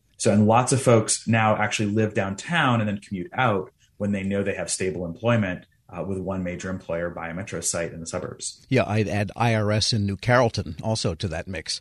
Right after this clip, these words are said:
Speaker 2: All right, so just maybe paint a picture for us what it would look like if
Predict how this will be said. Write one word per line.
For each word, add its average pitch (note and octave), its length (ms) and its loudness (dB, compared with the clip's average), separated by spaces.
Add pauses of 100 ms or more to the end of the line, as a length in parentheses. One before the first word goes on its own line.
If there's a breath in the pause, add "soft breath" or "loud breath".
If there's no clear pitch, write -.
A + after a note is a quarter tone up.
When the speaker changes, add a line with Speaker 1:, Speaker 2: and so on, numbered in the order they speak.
Speaker 2:
All D3+ 100 -4
right, G3 180 4
so F3 180 2
just - 260 0
maybe D#3 280 4
paint - 280 4
a B2+ 60 2
picture - 460 2
for F2 320 -2
us - 300 -2
what B2+ 360 2
it C#3+ 160 -2
would A2 160 0
look C3 240 0
like F#2+ 300 0
if A#2+ 260 0